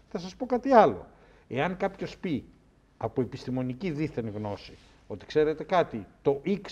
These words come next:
το οποίο παίρνει κανείς ως φάρμακο ή ως εμβόλιο προκαλεί σίγουρα αυτό και δεν το προκαλεί, εκεί πραγματικά μπορεί να σκοτώσει έναν άνθρωπο.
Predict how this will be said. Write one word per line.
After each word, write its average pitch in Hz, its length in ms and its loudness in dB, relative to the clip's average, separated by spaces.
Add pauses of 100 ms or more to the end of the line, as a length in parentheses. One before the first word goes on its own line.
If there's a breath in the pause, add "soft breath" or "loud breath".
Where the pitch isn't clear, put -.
το 147 60 2
οποίο 143 300 0
παίρνει 131 360 0
κανείς 123 460 -4
ως 127 180 -10
φάρμακο 123 600 -2
ή 131 100 -2
ως 131 200 -4
εμβόλιο 135 680 2 (600 loud breath)
προκαλεί 165 520 6
σίγουρα 165 800 8 (280)
αυτό 135 520 4
και 113 100 -4
δεν 156 200 2
το 175 100 2
προκαλεί, 127 560 0 (200 loud breath)
εκεί 107 200 -6
πραγματικά 160 420 0
μπορεί 170 200 4
να 262 120 2
σκοτώσει - 500 -4
έναν 95 260 -10
άνθρωπο. - 360 -16